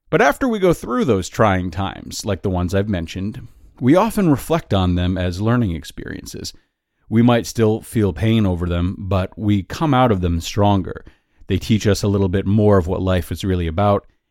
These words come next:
and we have newfound resilience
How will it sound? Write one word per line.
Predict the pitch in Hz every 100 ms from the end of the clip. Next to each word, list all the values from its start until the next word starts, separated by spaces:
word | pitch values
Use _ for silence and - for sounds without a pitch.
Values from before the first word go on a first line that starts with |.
| _ 104
and | 98 95 92
we | - 107
have | 98 127 123 117 95 -
newfound | 113 131 120 120 107 104 90
resilience | 92 82 98 92 80 - -